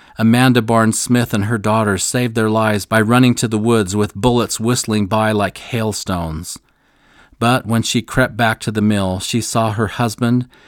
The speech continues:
and ten-year-old son lifeless upon the ground. Then she found another son shot in the head under the blacksmith's bellows where he had attempted to hide.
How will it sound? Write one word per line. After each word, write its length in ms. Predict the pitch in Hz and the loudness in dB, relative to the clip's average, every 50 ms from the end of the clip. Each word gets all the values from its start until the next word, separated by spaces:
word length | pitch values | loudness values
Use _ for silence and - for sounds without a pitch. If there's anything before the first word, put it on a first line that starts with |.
| - _ _ | -20 _ _
and 180 | 110 107 107 - | -2 -2 -2 0
ten-year-old 640 | - - 123 120 123 117 120 120 117 117 113 110 | 0 0 2 4 4 4 4 4 4 2 2 0
son 320 | - - - 110 101 98 98 | -2 -2 0 0 0 0 0
lifeless 560 | 98 101 107 110 113 110 - - 110 - - | 0 0 2 0 0 0 -2 -4 -4 -4 -4
upon 340 | 113 - - - 110 107 104 | -6 -6 -4 -4 -2 0 0
the 80 | 104 | -2
ground. 600 | 90 95 101 101 95 92 90 85 85 85 82 - _ _ _ _ _ _ _ _ - - - - - | -2 -2 -4 -2 -2 -2 -4 -4 -6 -6 -8 -10 _ _ _ _ _ _ _ _ -20 -20 -20 -8 -2
Then 160 | 123 120 123 | 2 2 2
she 180 | 123 - - 131 | 2 2 0 0
found 240 | - - 123 123 113 | 2 2 2 2 4
another 340 | 110 110 113 113 110 110 104 | 4 4 2 2 2 0 -2
son 320 | - - - 101 98 98 | -2 -2 -2 0 0 0
shot 380 | 95 - - 127 117 113 - 113 | -2 -2 -2 0 0 -2 -2 -2
in 120 | 110 107 | -2 -2
the 80 | 107 98 | -2 -2
head 360 | - 120 110 101 95 85 - | -4 -4 -2 -2 -2 -2 -2
under 220 | 101 107 104 104 | -4 -2 -2 -2
the 100 | 95 104 | -2 -4
blacksmith's 640 | 92 92 104 104 104 104 - - - 110 101 101 - | -4 -2 -2 -2 -2 -2 -4 -6 -4 -4 -4 -4 -6
bellows 640 | - 92 95 107 104 101 95 87 85 90 87 - - | -8 -6 -4 -4 -2 -2 -2 -4 -4 -6 -8 -8 -6
where 160 | 101 104 104 | -4 -4 -4
he 160 | 95 104 117 | -4 -4 -4
had 160 | 98 107 101 | -4 -4 -4
attempted 500 | 101 95 - - - 110 104 - 113 98 - | -6 -8 -8 -8 -6 -6 -6 -6 -8 -8 -8
to 80 | - 92 | -10 -10
hide. 500 | - - 101 92 87 85 82 80 85 | -8 -8 -8 -6 -6 -8 -8 -10 -12